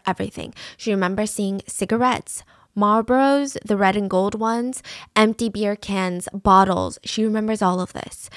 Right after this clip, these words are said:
And then finally, the car turns off, and the man pulls her out into this overgrown field with tall grass. He lunges for her throat and holds a knife up to it. "Am I scaring you, little girl?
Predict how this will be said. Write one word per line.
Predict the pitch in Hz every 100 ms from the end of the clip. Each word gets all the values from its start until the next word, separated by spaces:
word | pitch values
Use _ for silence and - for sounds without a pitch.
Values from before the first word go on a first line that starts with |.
| - -
And | -
then | 208 208
finally, | - 220 208 190 202
the | 196
car | - 202 214
turns | - 277 262
off, | 202 - - -
and | 196
the |
man | 190 180 190
pulls | - 226 262
her | 269
out | 202 185
into | 180 196
this | 190 - -
overgrown | 233 226 277 233 196 208
field | 208 180 175
with | 185
tall | - 175 170
grass. | 175 156 - - - - - - _
He | 240
lunges | 226 208 208 233 254
for | -
her | 220 226
throat | - 196 196 233 - - - - _
and | - 185 180
holds | 220 226 220
a | 220
knife | 202 202
up | 226 -
to | - 247
it. | 247 - - - _ _ -
"Am | 226
I |
scaring | 208 - 233 226 247
you, | 247
little | 240 247
girl? | 247 240 254